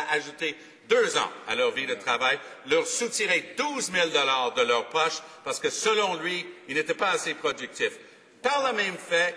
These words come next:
il retirait ses emplois du marché, ré-, en, enlevant des possibilités d'emploi à la jeune génération,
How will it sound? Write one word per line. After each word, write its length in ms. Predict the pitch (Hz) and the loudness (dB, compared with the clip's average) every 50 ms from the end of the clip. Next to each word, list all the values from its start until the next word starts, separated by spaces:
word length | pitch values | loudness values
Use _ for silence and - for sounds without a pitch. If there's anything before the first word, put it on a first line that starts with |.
| - - | -6 -6
il 120 | 156 147 | -6 -4
retirait 540 | 147 - 214 214 - - 214 208 220 233 226 | -2 -2 -2 -2 -2 -2 0 2 2 2 2
ses 340 | - - - 185 170 147 156 | 0 -2 -6 -6 -6 -4 -2
emplois 360 | 156 151 151 - - 156 147 139 | -2 -2 -2 -2 -2 0 0 0
du 140 | - 135 123 | -2 -8 -4
marché, 540 | 123 123 117 113 - - 147 156 190 208 - - - - - - | -2 -2 -2 -2 -2 -2 -2 -2 -2 -2 -8 -12 -20 -20 -16 -10
ré-, 320 | 110 123 175 180 180 - - | -2 0 0 0 0 -4 -4
en, 140 | 151 160 160 - - | -4 -4 -2 -2 -2
enlevant 540 | 160 185 185 175 170 156 190 226 202 156 - - - - - - | 0 0 2 0 2 2 2 2 2 0 -4 -10 -18 -20 -10 -8
des 120 | 123 123 | -8 -6
possibilités 640 | 110 - - 139 127 - 131 131 135 131 - - 139 | -6 -4 -4 -4 -4 -4 -6 -6 -6 -6 -4 -4 -2
d'emploi 380 | 131 127 127 117 - 151 156 156 | 0 2 0 0 0 0 0 0
à 20 | |
la 120 | 147 131 120 | 2 0 -2
jeune 240 | - 139 135 131 117 | -4 -6 -6 -6 -4
génération, 640 | 127 123 110 110 107 107 110 - - 147 156 175 | -4 -4 -4 -2 -2 -2 -2 -2 -2 -2 -4 -4